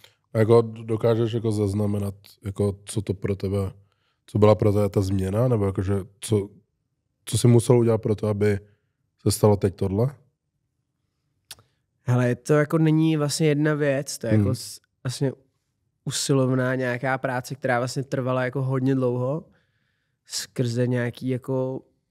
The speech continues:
Speaker 2: a přesně každá věc, která ti třeba už zpětně nepřijde, že byla zas tak zásadní, tak vlastně v tom kontextu celém
Speaker 1: No, jasně, no.
Speaker 2: zásadní, jako, byla, ale samozřejmě asi největší,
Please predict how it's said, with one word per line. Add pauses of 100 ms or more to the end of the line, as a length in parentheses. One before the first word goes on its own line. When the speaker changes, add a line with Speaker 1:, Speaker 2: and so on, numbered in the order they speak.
(300)
Speaker 2:
a
přesně
každá
věc,
která
ti
třeba
už
zpětně
nepřijde,
že
byla
zas
tak
zásadní,
tak
vlastně
v
tom
kontextu
celém
Speaker 1:
No,
jasně,
no.
Speaker 2:
zásadní,
jako,
byla,
ale
samozřejmě
asi
největší,